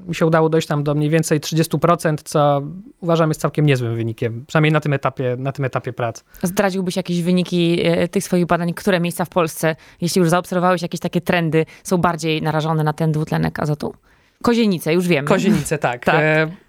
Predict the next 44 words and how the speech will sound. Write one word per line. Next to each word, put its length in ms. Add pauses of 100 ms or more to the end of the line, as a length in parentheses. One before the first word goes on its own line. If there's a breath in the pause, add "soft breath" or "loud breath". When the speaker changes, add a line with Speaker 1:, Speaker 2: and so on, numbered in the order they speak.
(140)
Speaker 1:
natomiast 300
to 60
też 140
nie 40
jest 120
tak, 120
że 60
te 100
kozienice 280
są 120
jakieś 220
rekordowe. 520
Powiedzmy, 280
że 60
to 100
jest 120
taki 280
obszar, 320
który 640
rzucił 260
mi 80
się 100
w 60
oczy, 180
jak 120
spojrzałem 360
na 100
mapę, 280
że 100
tam 300
nie 80
było, 460
Speaker 2:
Nietypowe, 480
Speaker 1:
nie 80
ma 120
Speaker 2:
tak. 120
Speaker 1:
stacji, 340
a 60
Speaker 2:
Mhm. 200
Speaker 1:
rzeczywiście 400
jakieś 220
zanieczyszczenie 520
tam 160
jest. 200